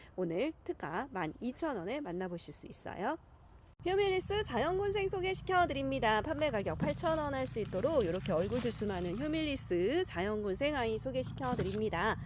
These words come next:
살짝 뽀얀 분가루와 함께 연한 핑크빛 물듬이 사랑스럽게 예쁜 휴밀리스 오늘 자연군생 아이가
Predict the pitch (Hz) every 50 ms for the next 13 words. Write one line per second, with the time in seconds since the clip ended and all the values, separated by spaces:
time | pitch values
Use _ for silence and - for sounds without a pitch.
0 | - - - - 240 233 226 208 208 208 196 - 240 240 220 220 214 - 180 185
1 | 180 - 220 214 202 185 185 180 170 170 170 - 262 247 180 - 143 156 160 170
2 | 170 180 - 294 302 302 359 349 - 339 330 285 240 208 175 170 185 202 254 330
3 | 294 202 - - - - - - 311 311 320 311 294 - - 254 240 - 226 196
4 | 170 156 - - - 277 302 311 294 320 349 320 311 285 233 196 - - - 170
5 | 170 175 254 320 277 - - 160 160 160 151 - - 165 175 190 196 196 190 180
6 | 175 - 233 240 220 180 165 165 156 160 240 269 220